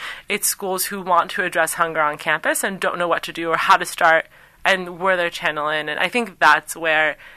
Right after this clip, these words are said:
I mean, that's what keeps me up at night, the idea that there's some school out there who heard that ending hunger on campus is a big deal now, so they're gonna try and start a program,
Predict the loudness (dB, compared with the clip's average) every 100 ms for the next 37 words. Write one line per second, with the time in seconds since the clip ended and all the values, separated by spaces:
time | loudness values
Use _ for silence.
0 | -12 -6 -2 4 2 2 -8 -10 -8 -2
1 | -2 -2 0 2 0 -4 -4 0 0 -2
2 | -4 0 0 0 -2 -2 -4 -4 -6 -6
3 | -2 2 2 0 0 2 0 -4 _ _
4 | -12 -8 -6 -2 0 0 0 -2 0 -2
5 | -4 -4 -4 -2 0 0 -2 -4 -4 -6
6 | -6 -8 -10 -10 -10 -10 -6 -4 -2 0
7 | 0 -2 -6 -8 -6 -8 -6 -6 -6 -6
8 | -6 -6 -8 -4 0 0 0